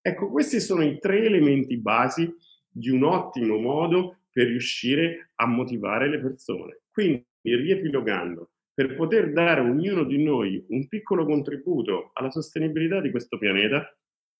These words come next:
è necessario fare una cosa: rendere ciò che è complesso, ovvero messaggi che apparentemente sono complessi, perché vengono studiati da, da scienziati che utilizzano un linguaggio estremamente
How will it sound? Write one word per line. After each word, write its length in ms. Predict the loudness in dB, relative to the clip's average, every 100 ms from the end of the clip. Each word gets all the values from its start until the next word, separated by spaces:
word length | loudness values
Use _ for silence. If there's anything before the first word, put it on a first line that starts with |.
| -2
è 100 | 0
necessario 520 | 2 -2 -4 -2 0
fare 160 | 0 0
una 120 | -2
cosa: 400 | -4 -6 -12 -8
rendere 720 | -2 0 2 2 0 -2 -18 _
ciò 260 | 0 0 2
che 80 |
è 80 | -2
complesso, 640 | 0 0 2 0 0 -8
ovvero 260 | -2 0 0
messaggi 580 | -2 -4 -4 -4 -2 -2
che 80 | -4
apparentemente 720 | -4 -4 -2 0 0 2 -2
sono 180 | -2
complessi, 460 | -4 2 2 2 -4
perché 260 | -12 -14 -2
vengono 380 | 2 2 2 -2
studiati 560 | -8 -6 -2 -2 -4
da, 260 | -10 -12 -12 _ _ _
da 160 | -6 -4
scienziati 640 | -4 -6 -2 0 0 0
che 80 | -2
utilizzano 540 | -2 0 -2 0 -2
un 60 | -2
linguaggio 500 | -2 0 0 0 -6
estremamente 840 | -12 -12 -6 -4 -4 -4 -8 -8